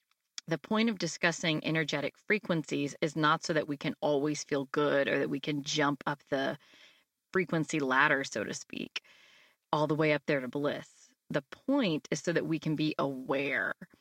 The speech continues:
and that we can strive for alignment. And sometimes our alignment will be at that top of that ladder. It'll be bliss. And sometimes it won't. The al-, it'll be at peace or at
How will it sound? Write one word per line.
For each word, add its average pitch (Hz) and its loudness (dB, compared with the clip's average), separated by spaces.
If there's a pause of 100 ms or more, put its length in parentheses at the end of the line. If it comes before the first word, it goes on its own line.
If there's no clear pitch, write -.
(220)
and 175 2
that 160 2
we 160 0
can 156 -4
strive 143 0
for 151 0
alignment. 139 -2 (920)
And 160 0
sometimes 165 0
our 147 4
alignment 143 0
will 175 0
be 160 -2
at - -6
that - 0
top 135 0
of 127 -4
that 123 -2
ladder. 127 -4
It'll 131 -6
be 139 -6
bliss. - -2
And 160 -4
sometimes 202 -4
it 202 -2
won't. 214 -2
The 147 -4
al-, 139 0
it'll 147 0
be 151 -2
at 143 -6
peace 165 -4
or 143 -2
at 127 -4